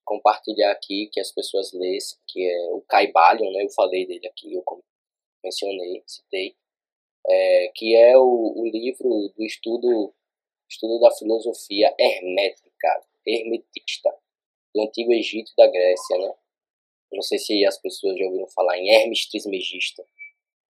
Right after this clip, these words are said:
É, foi um cidadão aí, foi uma pessoa que passou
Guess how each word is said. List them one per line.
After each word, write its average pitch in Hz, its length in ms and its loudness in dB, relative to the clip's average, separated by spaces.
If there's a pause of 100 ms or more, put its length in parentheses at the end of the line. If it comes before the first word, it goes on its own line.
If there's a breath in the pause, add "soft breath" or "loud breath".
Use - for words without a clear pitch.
É, 85 300 -6 (180)
foi 95 120 -2
um 95 300 -4 (880)
cidadão 90 540 -4
aí, 87 100 -8 (100)
foi 92 100 -2
uma 90 80 -4
pessoa - 220 -12 (100)
que - 100 -20
passou 104 580 -2